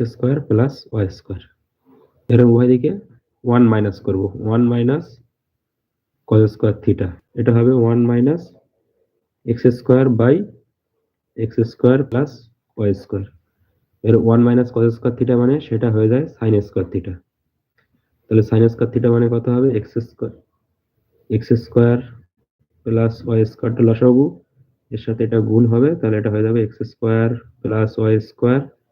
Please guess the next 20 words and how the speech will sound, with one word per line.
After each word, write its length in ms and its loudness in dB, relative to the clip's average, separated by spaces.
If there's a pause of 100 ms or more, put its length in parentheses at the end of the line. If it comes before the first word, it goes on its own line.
(680)
মাইনাস 440 2
এক্স 120 -8 (140)
স্কয়ার। 220 -10 (100)
তো 120 -8
মাইনাস 200 0
এক্স 100 -4
স্কয়ার 160 0
এর 60 -8
সাথে 160 2
এটা 140 -2
কেটে 220 4
যাবে। 160 0 (1040)
তাহলে 180 2 (100)
sin 160 4 (140)
স্কয়ার 220 -2
theta-র 260 2
মানটা 280 0
কত 220 -2
হচ্ছে? 260 -4 (2750)
sin 120 0